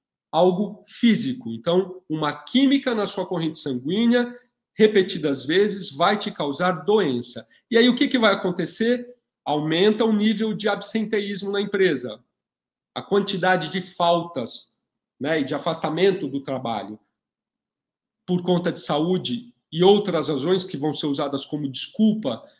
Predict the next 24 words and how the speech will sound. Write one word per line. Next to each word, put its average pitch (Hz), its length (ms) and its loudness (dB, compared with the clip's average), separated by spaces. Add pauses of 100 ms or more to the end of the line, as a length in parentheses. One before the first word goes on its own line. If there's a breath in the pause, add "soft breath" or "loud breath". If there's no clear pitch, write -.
porque - 160 -8
chega 165 220 -2
uma 160 100 0
hora 156 120 0
que 147 100 -10
você 143 200 -6
não 143 100 -4
aguenta 147 340 -4
mais 143 240 -2
estar 139 120 -6
num 131 160 -2
ambiente 127 360 -2
assim. 185 520 -2 (1500)
Então, 208 460 0
aumenta 185 540 6
o 190 80 2
número 170 300 0
de 156 100 -12
faltas - 800 -4 (540)
e 226 200 4
também 208 680 2
a 165 80 -2
alta 208 460 2
rotatividade. 170 2250 -4